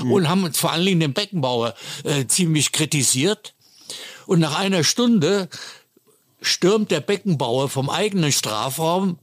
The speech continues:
durch zum gegnerischen Strafraum und mit diesem sensationellen Solo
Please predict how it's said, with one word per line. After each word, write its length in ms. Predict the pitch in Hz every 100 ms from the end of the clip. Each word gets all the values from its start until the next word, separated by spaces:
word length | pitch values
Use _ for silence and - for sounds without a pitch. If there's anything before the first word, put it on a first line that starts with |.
| _ _
durch 320 | 196 220 -
zum 220 | - 165
gegnerischen 640 | 151 220 214 170 139 139 151
Strafraum 720 | - 123 139 143 147 165 165
und 80 | 135
mit 180 | 139 196
diesem 240 | 190 180
sensationellen 840 | 143 175 190 170 - 160 160 156 120
Solo 420 | 175 185 175